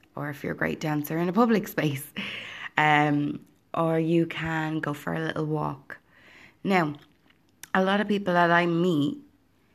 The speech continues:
tell me that there used to be a time in their life where they'd walk around barefoot, and now they don't do that anymore. They wear slippers and socks and shoes. And see, this is the thing. We used to be, as a human race, we used to be very grounded.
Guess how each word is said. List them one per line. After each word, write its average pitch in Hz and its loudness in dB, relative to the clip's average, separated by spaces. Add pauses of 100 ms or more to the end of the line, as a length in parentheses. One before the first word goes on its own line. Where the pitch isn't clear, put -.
(120)
tell 175 0
me 156 0
that 156 -2
there 170 -2
used 175 -2
to - -12
be 185 2
a 170 0
time 175 0
in 165 -2
their 160 -2
life 156 -2
where 165 -2
they'd 160 -2
walk 160 -6
around 160 2
barefoot, 156 0 (340)
and 170 0
now 180 4
they 170 2
don't 165 -2
do 208 0
that 175 2
anymore. 151 -2 (360)
They 175 0
wear 170 4
slippers 180 -2
and 165 -4
socks - -8
and 160 -2
shoes. 151 -4 (360)
And 180 -4
see, 214 0
this 214 2
is 202 -6
the 190 -4
thing. 147 -2 (380)
We 185 2
used 196 2
to 202 0
be, 165 0
as 156 -2
a 170 -4
human 190 2
race, 156 -2
we 185 0
used 180 0
to 170 -4
be 170 0
very 160 2
grounded. 147 -2